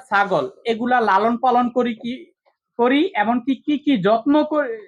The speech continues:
যত্ন নিতে হয় বা কি কি এই রোগবালাই হ-, হলে চিকিৎসা দিতে হয়,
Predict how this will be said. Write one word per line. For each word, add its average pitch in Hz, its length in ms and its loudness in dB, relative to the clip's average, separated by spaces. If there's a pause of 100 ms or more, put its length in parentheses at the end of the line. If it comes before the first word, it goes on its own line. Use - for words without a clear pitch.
(240)
যত্ন 247 340 0
নিতে 285 240 2
হয় 269 260 4
বা 233 160 -2
কি - 180 -8
কি 269 260 -4 (340)
এই 202 440 2 (160)
রোগবালাই 247 520 2
হ-, 262 360 4
হলে 277 200 4
চিকিৎসা 294 440 0
দিতে 254 220 0
হয়, 185 160 4